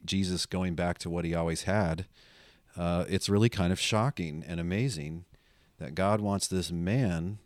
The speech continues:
to rule the universe. That's incredible. So it's helpful. Uh, I think I also said, uh, in the answer to that question in the Q and A time, you suddenly realize, too, that Jesus,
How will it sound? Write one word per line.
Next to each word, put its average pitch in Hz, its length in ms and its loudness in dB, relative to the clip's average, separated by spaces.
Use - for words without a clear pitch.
to 87 140 -8
rule 95 320 0
the 87 100 -2
universe. 85 800 -4
That's - 540 -2
incredible. 90 720 -2
So 113 560 6
it's 113 220 4
helpful. 113 720 8
Uh, 95 240 6
I 104 100 6
think 135 180 10
I 117 60 12
also 110 280 10
said, 98 240 6
uh, 85 340 -6
in 98 140 2
the 92 80 6
answer 95 200 6
to 92 60 2
that 90 140 2
question 87 600 0
in 85 80 -2
the 85 60 0
Q 98 240 2
and 82 80 2
A 90 120 2
time, 85 480 0
you 101 200 4
suddenly 107 360 8
realize, 98 520 10
too, 131 260 6
that 92 180 6
Jesus, 90 640 2